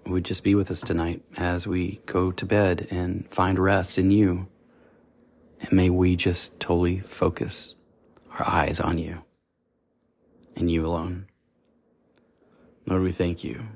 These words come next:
We love you. We worship you. In Jesus' name, amen. Blessings to you. And I pray that you would, uh, have a great evening.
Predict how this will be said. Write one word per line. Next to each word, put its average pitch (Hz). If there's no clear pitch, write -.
We 101
love 87
you. 90
We 90
worship 85
you. 95
In 90
Jesus' 90
name, -
amen. 92
Blessings 98
to -
you. 95
And 87
I 92
pray 90
that 92
you 95
would, 95
uh, 95
have 98
a 95
great 95
evening. 90